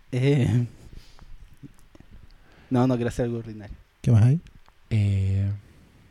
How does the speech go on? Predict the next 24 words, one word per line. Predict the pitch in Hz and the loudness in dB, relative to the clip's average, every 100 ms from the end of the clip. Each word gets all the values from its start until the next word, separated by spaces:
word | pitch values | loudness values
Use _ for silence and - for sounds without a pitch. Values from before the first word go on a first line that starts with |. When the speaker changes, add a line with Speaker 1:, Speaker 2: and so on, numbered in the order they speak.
| - - | -20 -20
Speaker 3:
saludos, | - 131 120 143 143 | -6 0 4 4 4
buenísimo | 123 120 117 117 | 2 -4 -6 -6
el | 110 | -6
podcast. | - 135 139 139 - 131 131 127 127 131 - - - - - - - _ - _ _ - - - _ - _ _ _ _ _ _ _ | 2 4 4 2 0 0 0 2 0 -2 -8 -20 -20 -20 -20 -20 -20 _ -20 _ _ -20 -20 -20 _ -20 _ _ _ _ _ _ _
Encontré | 120 120 127 - 151 | -10 -2 -4 0 2
lenta | 170 147 117 | 2 2 0
a | |
Jessica | 110 104 107 104 101 | 0 0 0 0 2
Jones. | 101 98 101 - - - _ - - - | 2 2 -2 -10 -18 -20 _ -20 -20 -6
No | 127 | -4
sé | 131 156 156 | -2 0 4
por | 143 120 | 4 4
Speaker 2:
Mm. | |
Speaker 3:
qué | 127 151 | 2 2
a | |
la | 151 | 0
gente | - 151 139 151 - | -2 -6 -2 -2 -2
no | 127 135 | -2 0
me | 143 | 2
gustó. | 131 - - - - - - - _ | 2 -2 -4 -6 -6 -18 -20 -20 _
Speaker 2:
De | 117 113 | 0 2
Compressive | 120 117 131 - 127 | 4 4 2 2 -6
Speaker 1:
Eh. | |
Speaker 2:
Storytelling. | - 220 113 104 92 95 | -4 0 0 0 -2 -2